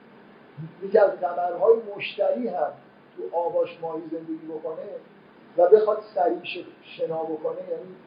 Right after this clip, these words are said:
استایل زندگیش سرعت شنا کردن توش باشه، این شکلی می‌شه. شما، شما این ما-، دلفین، کوسه و اون اکتیاسوروس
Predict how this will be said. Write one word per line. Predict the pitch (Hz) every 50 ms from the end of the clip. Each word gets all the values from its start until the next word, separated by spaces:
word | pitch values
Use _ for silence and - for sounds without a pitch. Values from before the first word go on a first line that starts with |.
| - - - - 165
استایل | - - - 190 196 208 -
زندگیش | - - - - - - - - - - - - - - - - - - - - - - -
سرعت | 185 180 180 180 185 196 208 208 214 214
شنا | - - 185 170 170 165 156 -
کردن | 170 160 160 156 160 156 - - -
توش | - - - -
باشه، | 160 160 165 156 156 - 190 208 214 - - - - - - - -
این | 170 160
شکلی | - 165 156 - - - 165
می‌شه. | 143 139 - - - - - - - - - - - - - - - - - - - - - - - - - - - - - - - - - - - - - - - - - - - - - - - - - - - - - - -
شما، | - 190 190 110 226 110 - - - - - - - - - - -
شما | - 196 214
این | 233 233 226
ما-، | 214 202 196 185 190 - -
دلفین، | 185 185 190 180 185 - - 220 233 240 233 - - - - -
کوسه | 180 - - 214 214 220 220 -
و | 214
اون | 196 175 - 214 214 - - -
اکتیاسوروس | - - - 190 180 175 - - 185 185 185 202 - - -